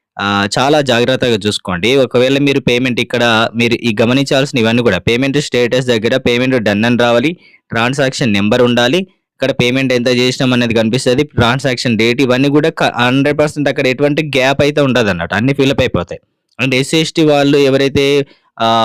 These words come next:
ఉమెన్స్ కేటగిరీ వాళ్ళు ఉంటారో వాళ్ళకైతే ఇక్కడ ఎగ్జెంప్టెడ్ అని వస్తది అన్నట్టు, పేమెంట్ అనేది ఎగ్జెంప్టెడ్ అని వస్తది. ఆ ఎగ్జెంప్టెడ్ అని ఉంటే వాళ్ళకి, వాళ్ళకి ఏం అవసరం లేదు. ఓకేనా? So ఇక్కడ not exempted అని ఉంది కాబట్టి నేను చేసుకోవాల్సి వచ్చింది. నీకు ఇక్కడ అప్లికేషన్ స్టేటస్ ఉంటది పైననే. ఓకేనా?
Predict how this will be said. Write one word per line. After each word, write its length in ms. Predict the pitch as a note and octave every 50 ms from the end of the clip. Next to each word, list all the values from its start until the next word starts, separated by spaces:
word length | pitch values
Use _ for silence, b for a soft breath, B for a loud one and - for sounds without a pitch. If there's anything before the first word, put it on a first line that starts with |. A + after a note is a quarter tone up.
| A2 A2
ఉమెన్స్ 320 | A2+ A#2+ C#3 C#3 C#3 C#3 - D3
కేటగిరీ 400 | C#3+ C3+ B2+ A#2+ B2+ B2 C3 B2+ B2 B2+
వాళ్ళు 160 | B2 A#2 A2+
ఉంటారో 300 | G#2+ F#2+ F2 F2+ F#2+ B2+ E3+ F3 - _ -
వాళ్ళకైతే 360 | B2+ C3 C3+ C3 C#3 C#3 D3 C#3+
ఇక్కడ 140 | - D3 C#3+ B2 - A2
ఎగ్జెంప్టెడ్ 480 | B2 A#2+ A#2+ D3 D#3+ D#3 D3 D#3+ D3+ C#3+
అని 100 | C#3 B2 A2
వస్తది 240 | G2+ - - G2 F#2
అన్నట్టు, 240 | E2+ E2+ E2+ E2+ - - -
పేమెంట్ 240 | A2 A#2 C3 B2 A#2+ B2+
అనేది 200 | B2 C3+ C#3+ D#3 C#3
ఎగ్జెంప్టెడ్ 460 | A2+ G2+ - C3 B2 B2 - B2 A2+ A2+
అని 120 | A2+ A#2+ B2 A#2+
వస్తది. 260 | - - A#2+ A#2 C#3+ F#3 G3+ b b b b b _ -
ఆ 40 | A#2+ B2 B2 A#2+
ఎగ్జెంప్టెడ్ 400 | A2+ - - C3+ B2+ C3+ C3+ C3
అని 100 | C3 B2 B2
ఉంటే 120 | B2+ A#2+ B2+
వాళ్ళకి, 300 | B2 A#2+ A#2 B2+ B2 E3+ E3+ E3+
వాళ్ళకి 260 | C#3 B2+ B2 A#2 B2+ A#2
ఏం 80 | A#2 A2+ A#2 A2+
అవసరం 240 | A#2 - - A#2+ G#2+ F#2+
లేదు. 120 | F2 D#2+ - _ - G#2
ఓకేనా? 240 | G2 - B2+ D#3 F3+ b b b b b b _
So 60 | - D3+
ఇక్కడ 140 | C#3+ D3 C#3+ C#3 C3 B2+
not 160 | B2+ C3 C#3 C3 D3
exempted 380 | C#3+ D3 D3 C#3+ C3+ C#3+ C#3 C#3 C#3
అని 80 | C#3 C#3
ఉంది 100 | C#3 C3+
కాబట్టి 220 | C3 C3 B2+ - E3 E3+
నేను 120 | D#3+ D#3+ - - -
చేసుకోవాల్సి 440 | C#3+ B2+ C3 - - A2 G#2+ G2+ F#2+
వచ్చింది. 220 | F2+ - F2+ F#2 G#2+ B2+
నీకు 140 | C#3+ D3+ D3
ఇక్కడ 140 | C3+ D3 D3+ D3+ D3+ C#3 D#3 C#3 b b b b b _ - A2+ A#2+
అప్లికేషన్ 440 | - - - D3+ E3 E3+ - - F3 -
స్టేటస్ 340 | - D3 C3+ B2+ C#3 C#3 - B2+
ఉంటది 240 | G#2 G2 F#2 G2+ F#2+ -
పైననే. 340 | A2 A2+ A#2+ B2 G2 E2 D2 _ _ _ _ _ _ _ _ _ _ _ _ _ _ _ _ _ A2+
ఓకేనా? 260 | G#2 F#2 C3 E3 G3